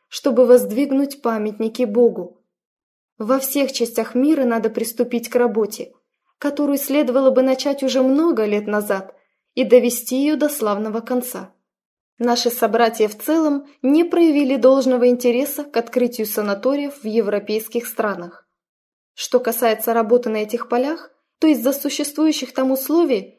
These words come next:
специфических для каждой страны, перед нами станут самые трудные задачи. Но мне был дан свет, что в Европе мы создадим наше учреждение, и хотя поначалу они будут небольшими, при Божьем благословении они расширятся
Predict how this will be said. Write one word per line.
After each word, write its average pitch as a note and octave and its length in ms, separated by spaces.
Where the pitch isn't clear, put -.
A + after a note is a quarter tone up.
специфических B3 960
для A#3+ 140
каждой A3+ 360
страны, C4+ 460
перед C#4 280
нами E4+ 260
станут D4 420
самые D#4+ 400
трудные A#3+ 420
задачи. G3 600
Но C4 160
мне C4+ 220
был B3+ 180
дан A#3 240
свет, E4 400
что - 260
в A3+ 60
Европе D#4 460
мы D#4+ 120
создадим C4 600
наше A#3+ 260
учреждение, A3+ 800
и B3 80
хотя B3+ 320
поначалу B3+ 560
они B3 180
будут B3+ 280
небольшими, B3+ 760
при C4+ 160
Божьем A#3 460
благословении A#3+ 920
они A3+ 280
расширятся C#4+ 800